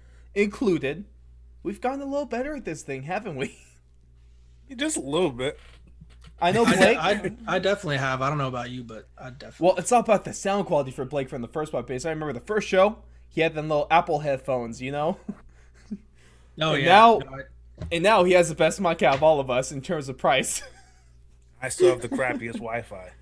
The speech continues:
Speaker 2: <laughs>
Speaker 1: Hey, and that's something you're going to have forever, Jalen, so congrats to you.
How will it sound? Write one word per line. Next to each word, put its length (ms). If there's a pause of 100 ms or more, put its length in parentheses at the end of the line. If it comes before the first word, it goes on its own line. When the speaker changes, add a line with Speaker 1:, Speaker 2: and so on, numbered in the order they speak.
(120)
Speaker 2:
<laughs> 0
Speaker 1:
Hey, 920
and 160
that's 200
something 200
you're 100
going 200
to 60
have 260
forever, 320
Jalen, 400
so 200
congrats 680
to 140
you. 380